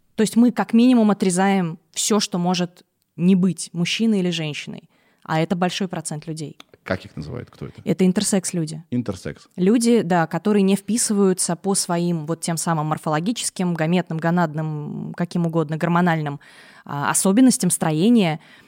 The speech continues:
Speaker 1: в, в типически мужскую и типически женскую схему, которая
Speaker 2: Гендер-,
Speaker 1: очень условная.
Speaker 2: гендер-флюид к ним относится, к таким людям? Или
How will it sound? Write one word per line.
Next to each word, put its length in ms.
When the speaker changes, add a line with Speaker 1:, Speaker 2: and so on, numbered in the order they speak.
Speaker 1:
в, 280
в 100
типически 560
мужскую 460
и 20
типически 520
женскую 420
схему, 480
которая 240
Speaker 2:
Гендер-, 100
Speaker 1:
очень 240
условная. 280
Speaker 2:
гендер-флюид 480
к 60
ним 120
относится, 580
к 220
таким 200
людям? 280
Или 120